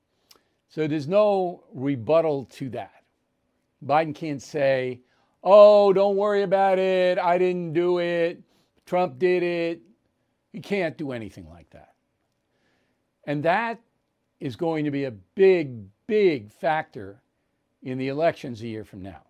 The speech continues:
Because when you punish working Americans, and that's what this government is doing,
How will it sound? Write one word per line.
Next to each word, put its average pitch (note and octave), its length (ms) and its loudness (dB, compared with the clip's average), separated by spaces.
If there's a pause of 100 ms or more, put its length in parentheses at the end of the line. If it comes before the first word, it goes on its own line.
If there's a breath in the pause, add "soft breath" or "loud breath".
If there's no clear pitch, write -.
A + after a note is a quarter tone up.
(920)
Because C#3 260 -8
when D#3 100 -8 (220)
you F3+ 140 -8
punish C4+ 600 -10 (120)
working D#3 480 -10
Americans, B2+ 680 -10
and F3 100 -12
that's A#3+ 200 -12
what E3 180 -12
this - 160 -14
government A#2 460 -10
is F#2 120 -18
doing, F#2+ 220 -20